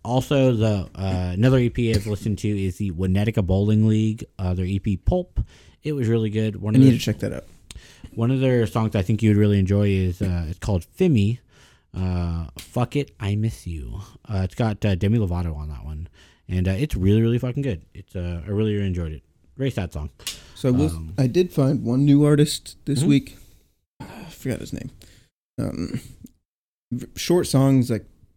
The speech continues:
Speaker 2: one and a half, two and a half minutes, stuff like that. But, uh,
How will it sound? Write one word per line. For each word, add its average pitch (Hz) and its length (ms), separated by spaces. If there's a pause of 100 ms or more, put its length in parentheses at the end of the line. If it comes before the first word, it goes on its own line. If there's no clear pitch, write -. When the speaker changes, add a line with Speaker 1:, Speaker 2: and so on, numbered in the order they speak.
(600)
Speaker 2:
one 123 180
and 120 100
a 113 40
half, 107 400 (160)
two 113 160
and 113 80
a - 20
half 107 240
minutes, 110 400
stuff - 400
like 98 160
that. - 220 (120)
But, - 160
uh, - 220